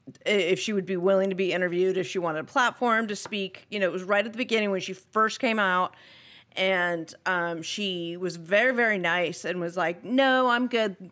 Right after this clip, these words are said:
but thanks." And I was like, "Okay, well, you know, if there's anything you wanna expose or anything, you know, that's what we do." And she's like, "Oh, yeah, I totally know who you are. I love you. You're great."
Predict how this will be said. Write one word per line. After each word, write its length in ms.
but 240
thanks." 480
And 160
I 20
was 120
like, 120
"Okay, 260
well, 280
you 160
know, 200
if 100
there's 180
anything 380
you 100
wanna 220
expose 560
or 100
anything, 480
you 100
know, 60
that's 240
what 80
we 100
do." 380
And 240
she's 240
like, 220
"Oh, 100
yeah, 220
I 60
totally 280
know 160
who 80
you 140
are. 240
I 100
love 240
you. 140
You're 180
great." 420